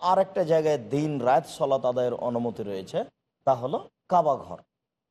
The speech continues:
মক্কায় মানুষ ইচ্ছা মতো দিন রাত সলাত আদায় করতে পারে, রাতেও মানুষ সলাত আদায় করলে ইচ্ছা মতো সলাত আদায় করবে,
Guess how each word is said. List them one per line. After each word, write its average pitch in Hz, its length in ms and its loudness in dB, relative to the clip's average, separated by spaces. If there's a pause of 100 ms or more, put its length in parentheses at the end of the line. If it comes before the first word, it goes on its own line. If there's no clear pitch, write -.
(140)
মক্কায় 180 540 2
মানুষ 185 500 -2
ইচ্ছা 160 340 -4
মতো 139 260 -2
দিন 135 260 -4
রাত 135 160 0
সলাত 113 360 -4
আদায় 101 200 -4
করতে 90 440 -12 (260)
পারে, 90 280 0 (440)
রাতেও 156 600 4
মানুষ 262 420 0
সলাত 190 300 2
আদায় 175 220 2
করলে 151 480 0
ইচ্ছা 147 280 -4
মতো 139 220 -2
সলাত 127 320 -2
আদায় 123 200 0
করবে, 110 360 -4